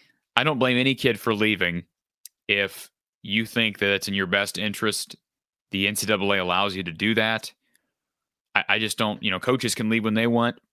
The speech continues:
I don't love the portal, how it's set up, but I do think you need to take advantage of it as a coach and as a player. So I wouldn't have blamed a guy like Dallas Creighton for leaving had he chosen to do so. But I also really respect him. I respect Reams, and I respect Endress and Padilla, for that matter,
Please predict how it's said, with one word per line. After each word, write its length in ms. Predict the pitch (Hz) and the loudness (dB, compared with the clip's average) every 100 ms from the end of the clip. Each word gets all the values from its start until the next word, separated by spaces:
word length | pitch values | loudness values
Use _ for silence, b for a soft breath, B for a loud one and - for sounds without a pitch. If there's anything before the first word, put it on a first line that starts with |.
| _ - | _ -2
I 100 | 104 | 0
don't 180 | 117 | 0
love 280 | 87 95 117 | 0 0 0
the 80 | 123 | -2
portal, 540 | - 120 123 120 - - | 2 2 2 0 -6 -6
how 220 | 117 117 | 0 0
it's 100 | - | 0
set 200 | - 117 | 0 2
up, 200 | 113 - | 0 0
but 140 | 107 - - | -4 -4 -6
I 80 | 107 | -2
do 140 | 127 | -2
think 200 | 123 110 | -2 -4
you 60 | 113 | -2
need 80 | 98 | -2
to 60 | |
take 200 | - 104 | -2 -4
advantage 400 | 85 95 113 104 | 0 0 0 0
of 100 | 101 | -2
it 60 | 104 | 0
as 180 | 185 95 | -2 -4
a 60 | |
coach 320 | - 107 101 - | -2 -2 -2 -4
and 240 | 98 104 | -4 -4
as 200 | - 104 | -2 -2
a 80 | 104 | -2
player. 520 | - 110 107 123 135 _ _ _ _ _ _ _ _ - | -2 -2 0 0 -2 _ _ _ _ _ _ _ _ -2
So 180 | 120 | 0
I 120 | 107 120 | 2 2
wouldn't 240 | 123 135 | 2 0
have 100 | 98 | 0
blamed 380 | 110 120 131 107 | 0 2 0 0
a 40 | |
guy 160 | 98 101 | 0 2
like 200 | 98 90 | 0 0
Dallas 300 | 98 95 - | 0 0 -4
Creighton 260 | 110 98 90 | -2 -2 -2
for 200 | - 87 | -6 -4
leaving 400 | 98 117 92 85 | 0 0 -2 -4
had 180 | 98 | -4
he 100 | 92 | -4
chosen 420 | 92 104 104 95 90 | -4 0 0 -2 -6
to 80 | |
do 160 | 85 104 | -2 -2
so. 260 | - 120 - - | 0 -4 -10 -2
But 100 | 110 | 0
I 60 | |
also 260 | 120 127 117 | 2 2 0
really 260 | 101 107 92 | 0 -2 -2
respect 520 | 90 - 113 98 - | -4 -2 -2 -4 -6
him. 160 | 90 | -4
I 60 | 90 | -2
respect 500 | 92 - - 107 _ _ - | -2 -4 -2 -4 _ _ -6
Reams, 420 | 101 104 95 87 | 0 2 0 -2
and 80 | 92 | -2
I 40 | |
respect 480 | 90 90 - 104 _ 113 | -2 -4 -2 -4 _ -6
Endress 400 | 110 92 90 120 | -4 -2 -2 -2
and 160 | 139 | -4
Padilla, 320 | 104 101 123 90 | -4 -2 0 -2
for 100 | 90 | -2
that 200 | 87 90 | -2 -2
matter, 340 | 85 85 | -2 -2